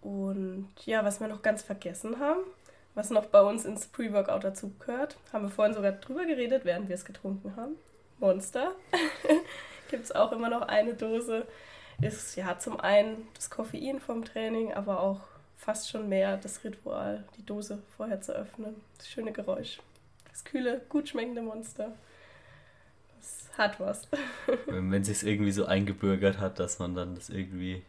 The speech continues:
Speaker 2: jedes Mal vor der Trainingssession trinkt, dann stellt man sich auch mental dadurch gleich
Speaker 1: Genau.
Speaker 2: aufs Training ein. Ist auch eine coole Sache so.
Speaker 1: Ja.
Speaker 2: Ja. Und ein bisschen Salz kann man auch noch vielleicht mit reinnehmen.
Speaker 1: Genau,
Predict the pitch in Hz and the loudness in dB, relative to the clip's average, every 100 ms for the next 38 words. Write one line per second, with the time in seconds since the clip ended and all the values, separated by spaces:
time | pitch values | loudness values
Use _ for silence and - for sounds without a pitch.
0 | - 98 98 - 95 95 95 95 92 92 | -2 0 0 0 0 2 2 2 2 0
1 | 95 98 95 98 92 95 98 - - - | 0 0 -2 -2 -4 -2 -2 -4 -18 -20
2 | - 95 92 90 90 - - - - 101 | -2 0 0 -2 -6 -14 -20 -18 -2 2
3 | 98 104 95 98 95 98 95 101 95 110 | 4 4 2 4 2 4 2 6 8 8
4 | 92 98 - 95 95 - - - 92 95 | 6 4 2 4 4 4 0 2 4 2
5 | 82 87 104 - 95 78 95 95 - 92 | 0 0 -2 -6 -4 -2 0 -4 -8 -8
6 | 90 95 95 - 92 240 220 - - - | -6 -6 -6 -6 -4 -4 -4 -8 -18 -20
7 | - - - - - 98 95 - - - | -20 -20 -20 -8 4 6 6 0 -16 -20
8 | - - 107 107 110 - - 98 - 95 | -20 -6 -2 -2 -2 -12 -8 -8 -4 -2
9 | 92 85 95 - - 87 80 92 92 90 | 0 0 0 -4 -6 -4 -2 -4 -4 -6
10 | 90 - 90 87 90 - 277 233 208 220 | -6 -8 -4 -2 0 4 4 6 4 4